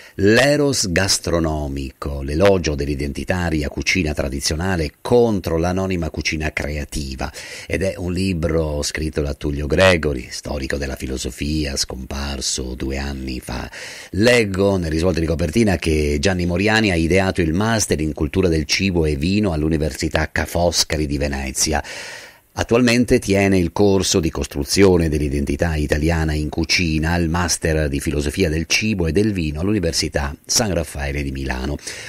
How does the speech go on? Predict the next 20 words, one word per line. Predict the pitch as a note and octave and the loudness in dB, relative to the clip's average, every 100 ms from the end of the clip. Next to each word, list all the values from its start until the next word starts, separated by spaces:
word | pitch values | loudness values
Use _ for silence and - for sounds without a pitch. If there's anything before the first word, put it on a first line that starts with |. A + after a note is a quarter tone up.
| - | -4
Ora, | D3+ A#2+ | -2 0
Gianni | D3+ F3 | 0 0
Moriani, | C#3+ A2+ D#2+ F#2 | 0 0 0 -2
io | E3+ | -2
vorrei | - A2+ | -4 -2
proprio | F3 F#3+ | -2 -2
soffermarmi | A#2+ A2 G#2+ G2+ G#2+ G2+ F2+ | 0 2 2 2 2 2 2
su | F#2 - | 0 0
questo. | D#2+ C#2+ - A#2 | 0 0 -2 -4
Lei | B2+ G3 | -4 -4
tiene | - E3+ C3 | 0 0 0
il | A#2 | 0
corso | E3+ E3+ C3+ | 0 0 2
di | A2+ | 0
costruzione | G#2 A2 A#2 A2+ D#3 | 2 -2 0 0 2
dell'identità | B2+ G#2 F2+ A2+ - - | 4 2 2 0 0 0
nazionale | G2 C3+ C3 G#2+ G#2+ F#2+ | 0 2 2 2 2 2
in | F2 | 0
cucina. | - E2+ - C#2+ C2 - - - | -2 0 0 -2 -6 -8 -10 -10
Ecco, | - - - - | -14 -12 -12 -12